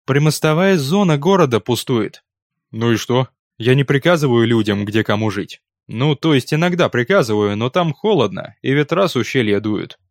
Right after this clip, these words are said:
Там раньше было шесть наёмников, но потом они ушли".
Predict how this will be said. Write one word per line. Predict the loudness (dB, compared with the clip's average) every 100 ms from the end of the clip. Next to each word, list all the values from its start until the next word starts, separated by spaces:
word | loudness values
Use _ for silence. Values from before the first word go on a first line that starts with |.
| _ -6
Там | -2 0
раньше | 0 -2 -2
было | -2 0
шесть | -2 -2
наёмников, | 0 0 0 -2 -4 -6
но | -8 -6
потом | -2 -2 0 -2 -4 -12 -20 -12
они | -6 -2 0
ушли". | -2 -4 -8